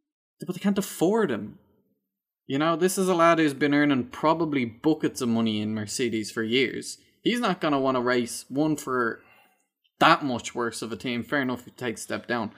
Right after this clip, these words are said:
But he's gonna wanna earn a few bob as well. So Williams won't be able to pay him that unless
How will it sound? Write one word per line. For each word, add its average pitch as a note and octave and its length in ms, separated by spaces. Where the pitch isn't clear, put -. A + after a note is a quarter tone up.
But C#3+ 100
he's C3+ 140
gonna F#3+ 240
wanna B2 300
earn D#3 200
a A2+ 80
few B2+ 300
bob A#2 280
as G#2 140
well. A#2+ 360
So C3+ 160
Williams D3+ 440
won't B2 200
be A2+ 80
able G#2 140
to - 60
pay A2 180
him G2+ 140
that A#2+ 300
unless B2+ 480